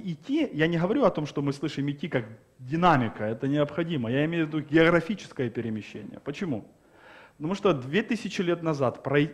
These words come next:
когда человек шел с топориком в джунгли, он прошел там двадцать километров, он уже миссионер, он много усилий потратил. Сегодня мы садимся в самолет,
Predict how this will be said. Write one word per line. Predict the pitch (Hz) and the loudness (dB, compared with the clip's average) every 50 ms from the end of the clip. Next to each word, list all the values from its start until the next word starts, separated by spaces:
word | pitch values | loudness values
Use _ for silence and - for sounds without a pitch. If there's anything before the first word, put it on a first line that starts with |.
| - | -8
когда | - 147 135 135 165 175 | -10 -8 0 2 2 2
человек | 175 - 190 185 165 147 - | 2 -2 0 0 0 0 0
шел | - - - 180 175 160 131 107 95 - - - - _ _ _ | -4 -2 2 4 6 6 4 4 0 -8 -16 -20 -20 _ _ _
с | _ - - - - - - _ _ _ | _ -20 -20 -20 -20 -20 -20 _ _ _
топориком | - 156 156 - 196 196 185 151 135 - 135 120 113 110 | 0 0 2 4 6 6 8 6 6 4 2 -2 -2 -2
в | 110 | -4
джунгли, | 120 151 214 254 262 185 135 120 110 101 - - - _ _ _ | -4 0 2 2 2 0 -2 -4 -6 -8 -10 -14 -20 _ _ _
он | - 147 156 151 | -2 -2 -2 2
прошел | 170 170 165 - 196 180 | 2 0 2 2 0 0
там | 151 151 143 131 123 120 - - _ _ _ - - _ - _ _ | 2 0 0 -2 -2 -6 -14 -20 _ _ _ -20 -20 _ -20 _ _
двадцать | 131 156 170 165 170 160 131 | 4 4 6 6 4 -2 -6
километров, | - - 156 165 180 220 233 214 170 143 139 156 | -4 -2 0 0 0 0 -2 -2 -2 -4 -2 0
он | 202 190 208 208 | 2 4 4 4
уже | 208 175 165 214 214 | 4 6 6 6 6
миссионер, | 196 180 147 - - 156 151 151 147 127 117 | 6 4 2 4 4 6 6 6 6 6 6
он | 120 127 143 | 6 4 2
много | 160 185 190 170 165 | 2 2 4 4 4
усилий | 170 180 - - 233 202 160 139 | 4 2 0 -2 0 0 0 0
потратил. | - 123 - 117 107 - - - - - _ _ _ _ _ - - - - - _ _ | 0 -4 -6 -6 -6 -6 -8 -10 -20 -20 _ _ _ _ _ -20 -20 -20 -20 -20 _ _
Сегодня | - - 208 226 208 202 | 0 4 4 6 6 6
мы | 190 202 | 6 6
садимся | 208 208 - 180 170 208 196 180 - 175 | 6 6 4 4 4 4 2 2 2 0
в | 151 | 0
самолет, | - - 170 165 160 143 135 131 131 147 180 - | 2 2 2 4 6 6 6 6 6 4 2 -2